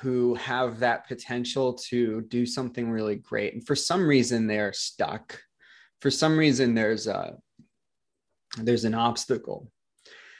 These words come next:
And most of the time, that's solo entrepreneurs who have been doing it for a while, and they've, they've seen success,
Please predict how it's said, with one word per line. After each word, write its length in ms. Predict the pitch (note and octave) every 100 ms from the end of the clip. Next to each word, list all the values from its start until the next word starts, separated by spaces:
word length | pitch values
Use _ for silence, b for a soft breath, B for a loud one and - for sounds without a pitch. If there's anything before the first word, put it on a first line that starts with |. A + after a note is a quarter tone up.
| B B B B _ _ _ -
And 580 | C3 B2+ B2+ A#2+ A#2 B B B B
most 320 | C3+ C#3+ F#3 G3+
of 60 |
the 60 | E3+
time, 320 | - C3+ B2
that's 440 | B2 A#2+ - - - _ _
solo 440 | - C3+ B2+ B2+
entrepreneurs 880 | A#2+ B2 B2+ A#2+ A#2 A2 G#2+ A#2 A#2
who 80 | G#2+
have 160 | G2+
been 380 | A2 G#2 G#2 G#2 - -
doing 240 | A#2+ A2+ A2+
it 160 | -
for 160 | - A#2+
a 80 | G#2+
while, 640 | A2 G#2 G#2 G#2 G#2+ G#2+
and 240 | G2+ G#2+ B B B B B B _
they've, 200 | - A2+ - -
they've 160 | C3+ A#2+
seen 260 | - C#3+ C#3
success, 840 | C#3 C3 - C#3 C3+ B2+ -